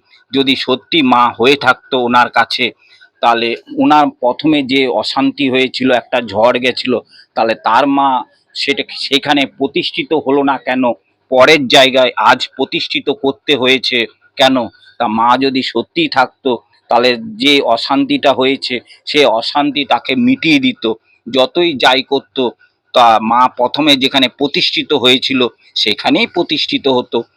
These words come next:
অন্য জায়গায়, কোনো জায়গায় প্রতিষ্ঠিত হতো না।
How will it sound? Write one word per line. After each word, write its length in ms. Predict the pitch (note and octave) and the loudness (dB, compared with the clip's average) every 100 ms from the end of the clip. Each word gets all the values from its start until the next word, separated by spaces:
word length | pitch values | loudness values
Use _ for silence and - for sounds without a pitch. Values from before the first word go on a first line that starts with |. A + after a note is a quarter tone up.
| _ - | _ -4
অন্য 380 | D3 D#3+ D3+ | -2 2 2
জায়গায়, 440 | B2 B2 B2 C3 A#2 - - - | 2 2 4 2 2 -4 -16 -4
কোনো 260 | C#3+ D#3 | 0 2
জায়গায় 400 | C3 B2+ B2 C#3 C3 | 2 4 4 4 2
প্রতিষ্ঠিত 540 | C3 B2+ C#3+ - C#3+ C#3+ | -2 -4 -4 -2 -2 0
হতো 320 | C3 B2+ C3+ | 0 0 0
না। 120 | B2+ | 0